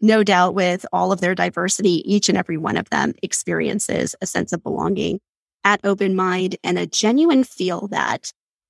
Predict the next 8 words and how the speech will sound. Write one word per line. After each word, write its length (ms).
not 160
only 300
are 120
there 180
problems 960
in 140
the 80
world, 400